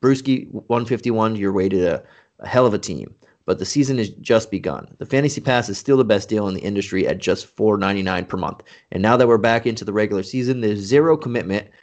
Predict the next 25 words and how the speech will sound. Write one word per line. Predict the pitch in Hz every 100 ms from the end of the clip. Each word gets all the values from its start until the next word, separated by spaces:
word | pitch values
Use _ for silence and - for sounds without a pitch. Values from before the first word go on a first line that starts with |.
| _ -
Sign | - 131
up | 143
for | 131 107
one | 117 127
month | 123 120 120
for | 95
five | - 107 101
bucks. | 101 101 - -
If |
you | 110
don't | 135 131
like | 120 123
it, | - - _
you | 120
can | 107
cancel. | 98 87 80 - - _ _ -
We | 113
know | 135
you'll | 131
love | 117 107
it, | 101
though, | 110 101
but | 98 -
as | 107 104
always, | 117 127 127 123